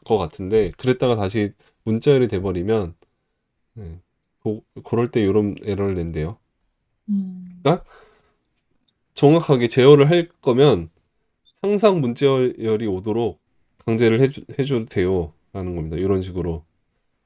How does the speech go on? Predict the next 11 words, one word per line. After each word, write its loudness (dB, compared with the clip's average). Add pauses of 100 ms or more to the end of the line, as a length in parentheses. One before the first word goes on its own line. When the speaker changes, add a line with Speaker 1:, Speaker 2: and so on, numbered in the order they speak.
Speaker 2:
음. 2
Speaker 1:
네. -16 (180)
있으면 4
그 0
값을 -2
쓰되 0 (840)
뻘씨한 4
값이 2
오면 2 (300)
빈문자열로 4
가게끔 -2